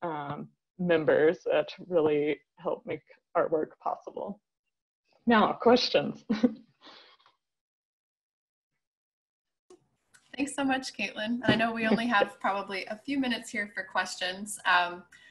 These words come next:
Speaker 2: I just wanted to summarize some of the things that I saw quite a few questions about. Um, a lot of you asked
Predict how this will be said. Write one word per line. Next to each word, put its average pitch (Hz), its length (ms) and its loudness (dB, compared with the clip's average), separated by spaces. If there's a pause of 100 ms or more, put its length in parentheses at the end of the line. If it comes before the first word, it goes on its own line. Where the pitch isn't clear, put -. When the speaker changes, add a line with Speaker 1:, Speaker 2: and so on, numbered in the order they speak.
(260)
Speaker 2:
I 220 100 -2
just 233 220 -8
wanted 208 260 0
to 196 140 -6
summarize 202 600 2
some 214 180 0
of 202 60 -4
the 208 80 -4
things 208 320 -6
that 185 100 -2
I 180 80 0
saw 185 280 0
quite 185 240 -6
a 180 80 -4
few 202 440 -12
questions 240 520 -2
about. 240 480 2
Um, 185 400 2 (360)
a 190 80 0
lot 196 200 6
of 208 80 -4
you 214 120 -4
asked 190 400 4